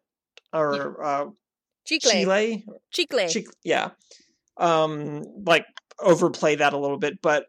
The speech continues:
Speaker 1: it was sort of worth it for the payoff of watching, um, Peppermint Butler turn into young Peppermint Butler,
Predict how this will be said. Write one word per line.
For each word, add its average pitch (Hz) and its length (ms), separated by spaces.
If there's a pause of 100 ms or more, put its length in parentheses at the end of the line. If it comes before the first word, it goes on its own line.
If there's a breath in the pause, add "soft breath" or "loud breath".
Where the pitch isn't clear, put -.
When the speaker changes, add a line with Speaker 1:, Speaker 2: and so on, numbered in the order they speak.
(100)
Speaker 1:
it 196 60
was 202 140
sort 302 220
of 285 80
worth 254 220
it 220 80
for 202 100
the 175 60
payoff 202 440
of 160 140
watching, 175 580
um, 156 440
Peppermint 160 360
Butler 156 300
turn 160 260
into 156 540 (320 soft breath)
young 262 220
Peppermint 170 440
Butler, 123 480